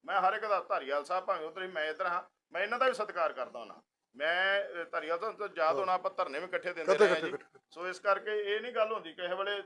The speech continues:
Speaker 1: ਸਾਡਾ ਇੱਕ ਭਾਈਚਾਰਾ ਵੱਖਰਾ ਵਾ, ਪੋਲਿਟਿਕਸ ਇੱਕ ਵੱਖਰੀ ਚੀਜ਼ ਆ। ਤੇ ਜੋਸ਼ੀ ਸਾਹਿਬ ਨੇ ਕੱਲ੍ਹ ਬਿਆਨ ਦਿੱਤਾ, ਮੈਂ ਉਹਨਾਂ ਦਾ ਸਤਿਕਾਰ ਕਰਦਾ, ਕਹਿੰਦੇ ਜੀ ਮੇਰਾ ਭਰਾ ਵਾ ਡੁੱਬ ਦੀ ਬੇੜੀ 'ਚ ਚੜ੍ਹ ਗਿਆ। ਤੇ ਮੈਂ ਇਹਨਾਂ ਨੂੰ ਇਹ ਗੱਲ ਪੁੱਛਣੀ ਚਾਹਣਾ, ਮੈਂ ਤੇ ਬਾਨਵੇਂ ਐਮ ਐਲ ਏ ਵਾਲੀ ਕਿਸ਼ਤੀ 'ਚ ਚੜ੍ਹਿਆ,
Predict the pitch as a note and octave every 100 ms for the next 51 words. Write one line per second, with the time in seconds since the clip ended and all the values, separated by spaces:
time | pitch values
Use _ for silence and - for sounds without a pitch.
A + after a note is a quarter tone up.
0 | - - C#3+ E3+ G3 G#3+ G#3+ C3+ A#2 E3
1 | F#3 E3+ F#3+ F3+ F3+ F#3 F3 F3 F#3 G3+
2 | F#3+ F#3 F#3 G3+ G#3 E3 B2+ G#2+ _ _
3 | _ _ _ G3+ F#3+ E3+ F3 G3+ G3 G3+
4 | G3+ G#3 G3 F#3+ F#3 G3 E3+ D#3+ E3 E3+
5 | D#3+ F#3+ G3 F3 F3+ F#3 E3+ C#3 B2 C3
6 | C#3 D3 E3 F3 F#3+ G3+ G3 G3+ F#3+ F#3
7 | F#3+ F3 D3 F3 F#3 E3+ D#3+ D#3+ D#3 D3+
8 | D3+ C#3+ C3+ D3 C#3 A#2 - - _ _
9 | _ - - G3 G3 G3 F#3 F3+ - C#3
10 | D#3 F3 G3 G3+ G3+ G3+ F#3 F3+ F3 F#3
11 | F3+ F3+ G3 F#3 D#3+ E3 F3+ F3+ C#3 E3
12 | G3 F3+ E3 D#3+ D#3+ D#3+ D#3 - _ D#3
13 | - D#3+ D3+ D3+ E3 C#3+